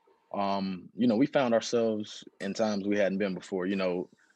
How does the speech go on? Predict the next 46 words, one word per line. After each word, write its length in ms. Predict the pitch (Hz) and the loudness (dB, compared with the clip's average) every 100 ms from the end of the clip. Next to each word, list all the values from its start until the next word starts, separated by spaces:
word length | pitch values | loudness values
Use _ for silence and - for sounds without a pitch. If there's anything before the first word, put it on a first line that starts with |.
| _ | _
we 100 | 98 | 2
looking 280 | 117 107 101 | 4 4 2
around, 360 | 98 98 95 95 | 0 0 -2 -4
it's 320 | 98 - - | -6 -8 -10
May, 580 | 73 87 110 107 101 98 | -6 0 2 2 0 -2
June, 540 | 87 104 104 98 95 - | -2 -2 -2 -4 -8 -10
and 160 | 90 90 | -6 -2
we 80 | |
not 200 | 104 82 | -2 -2
playing. 340 | - 101 82 78 - | -2 -2 -4 -10 -8
You 140 | 90 | -6
know, 120 | 90 | -2
we, 160 | 92 113 | 0 0
we 180 | 107 120 | 4 2
used 180 | 104 - | 2 -2
to 60 | |
playing. 420 | - 90 80 - - 76 | -6 -6 -6 -10 -18 -4
But, 140 | 101 | -2
uh, 240 | 95 92 87 - _ _ | 0 0 -4 -8 _ _
what 160 | 120 120 | 0 4
it 60 | |
did 160 | 117 143 | 4 4
was 220 | 123 117 | 4 4
allow 320 | 113 117 110 | 4 4 4
a 20 | 107 | 2
lot 180 | 110 | 2
of 80 | 104 | 2
guys 220 | 104 101 | -2 -2
to 40 | 98 | -4
have 160 | 95 | -6
dialogue. 540 | 87 107 110 113 113 110 _ _ _ _ _ _ _ | -4 -4 -4 -6 -6 -8 _ _ _ _ _ _ _
And, 140 | 98 101 | -6 -2
uh, 280 | 101 101 98 - _ - | 0 -2 -4 -12 _ -6
it, 180 | 98 87 | -2 0
it 80 | 104 | 4
actually 280 | 107 117 110 | 2 2 -4
started 320 | - 113 104 | 0 0 0
with 140 | 101 | -2
a 40 | 98 | -6
few 280 | - 107 104 | -6 -4 -2
guys. 480 | 107 101 98 90 - | -2 -4 -8 -8 0
One 160 | 113 | 2
guy, 220 | 110 104 | 4 2
actually, 360 | 107 101 98 90 | 2 0 -2 2
Edwin 300 | 107 - 95 | 4 2 0
Jackson, 540 | 92 107 98 - 82 | 2 2 2 -4 -10